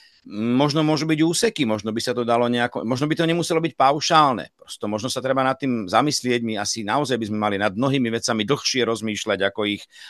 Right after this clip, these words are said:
ako ich urobíme jednoznačne a hotovo a koniec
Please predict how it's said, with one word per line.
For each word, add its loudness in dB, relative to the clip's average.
ako 0
ich 0
urobíme 4
jednoznačne 0
a 2
hotovo 0
a 0
koniec -6